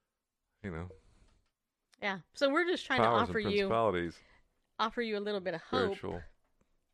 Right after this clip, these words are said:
Speaker 2: and maybe a different perspective, a fresh perspective, maybe.
Speaker 1: Yeah, however it plays out, I'm, I'm good, 'cause my hope is not in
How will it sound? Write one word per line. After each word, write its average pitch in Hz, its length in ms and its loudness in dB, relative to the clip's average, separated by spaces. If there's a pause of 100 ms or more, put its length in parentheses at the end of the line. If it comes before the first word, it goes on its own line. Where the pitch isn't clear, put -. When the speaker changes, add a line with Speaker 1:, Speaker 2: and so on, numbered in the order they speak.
(180)
Speaker 2:
and 180 100 -12
maybe 185 240 -8
a 180 60 -6
different 180 360 -10
perspective, - 920 -12
a 170 60 -20
fresh 233 400 -14
perspective, - 640 -16
maybe. 185 380 -14 (1300)
Speaker 1:
Yeah, 151 140 6
however 151 240 6
it 101 60 0
plays 127 320 4
out, 123 360 6 (480)
I'm, 131 400 2
I'm 113 200 -2
good, 92 320 2
'cause - 160 -16
my 120 100 2
hope 117 300 -2
is 95 100 -6
not 95 340 0
in 92 460 -2